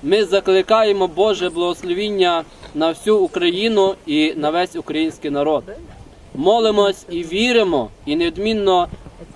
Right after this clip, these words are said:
ми отримаємо. Тому що, як говорить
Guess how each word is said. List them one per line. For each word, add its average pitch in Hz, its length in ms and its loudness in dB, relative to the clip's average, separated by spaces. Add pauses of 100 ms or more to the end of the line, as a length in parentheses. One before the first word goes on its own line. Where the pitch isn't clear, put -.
(480)
ми 190 200 2
отримаємо. 165 760 0 (120)
Тому 170 200 -4
що, 175 380 2 (380)
як 151 120 -4
говорить 185 420 2